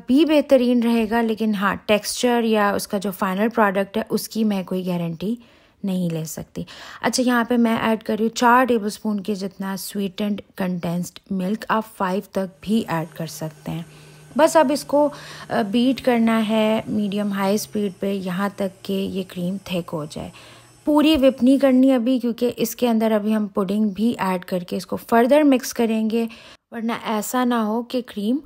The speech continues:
ख़राब ना हो जाए, क्योंकि आपको पता है इसको ज़्यादा whip कर दें तो इसमें से बटर निकलना शुरू हो जाता है। Whipped cream is ready और on the other hand ये देखें पुडिंग भी सेट हो चुकी है। अच्छा, पुडिंग को आपको कोई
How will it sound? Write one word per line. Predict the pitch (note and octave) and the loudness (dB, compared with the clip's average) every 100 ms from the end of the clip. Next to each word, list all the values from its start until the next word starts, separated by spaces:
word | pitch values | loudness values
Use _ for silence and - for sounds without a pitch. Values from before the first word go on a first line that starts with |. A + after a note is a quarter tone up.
| - | -2
ख़राब | A3+ G3+ F3+ E3+ | 2 4 4 2
ना | F3 | -4
हो | D#3+ | -4
जाए, | D#3 F3 | -6 -6
क्योंकि | F3 A3+ A#3 | -4 -4 -2
आपको | A#3 A3 A3+ | -2 -2 -4
पता | A3 G#3+ A#3+ | -2 -2 0
है | B3+ | -2
इसको | A#3+ A#3 | 0 -2
ज़्यादा | F3+ F#3 F3 G#3+ | 0 0 2 4
whip | A#3 B3 - | 4 2 2
कर | A#3+ G#3+ | 2 4
दें | B3+ | 0
तो | B3 | 2
इसमें | A#3 G#3+ G#3+ | 0 0 -2
से | G3+ | 0
बटर | A#3+ F#3 F#3 G3 | 0 2 2 2
निकलना | F#3+ F3+ F3 E3+ E3 | 0 0 -2 -2 -4
शुरू | - E3+ | -4 -4
हो | E3+ D#3 | -4 -6
जाता | D#3 D#3 - | -6 -8 -10
है। | D#3+ - - - - - | -14 -16 -20 -20 -6 0
Whipped | D4+ A3+ - | 0 0 -2
cream | D4+ D#4 C#4+ | 2 2 4
is | B3 - A3 | 2 2 0
ready | G3 F#3 G3+ D4 - | 2 2 0 0 2
और | G#3+ G#3+ | 2 2
on | - G3+ | 0 0
the | G#3 - | 0 0
other | F#3+ A3+ A#3 | 0 0 0
hand | A3 G#3+ G#3 | 0 -2 -2
ये | G#3 | -2
देखें | G3+ G3 - A3 A3 - - | -2 -4 -2 -4 -4 -12 -4
पुडिंग | - G#3 A#3 A3 | -2 2 2 2
भी | G#3+ A#3 A#3 | 2 -2 -2
सेट | - G3+ F#3 | 0 0 0
हो | F3+ | -4
चुकी | E3 E3+ - F3 | -4 -8 -8 -8
है। | F3 - - _ | -8 -10 -20 _
अच्छा, | - - E4 | -14 -8 -8
पुडिंग | E4 C4+ A3+ B3+ C#4 | -2 -2 0 0 0
को | C#4 C#4 | 0 0
आपको | - A#3 A3+ A#3 B3 B3 | 0 0 0 -2 -4 0
कोई | B3+ | 0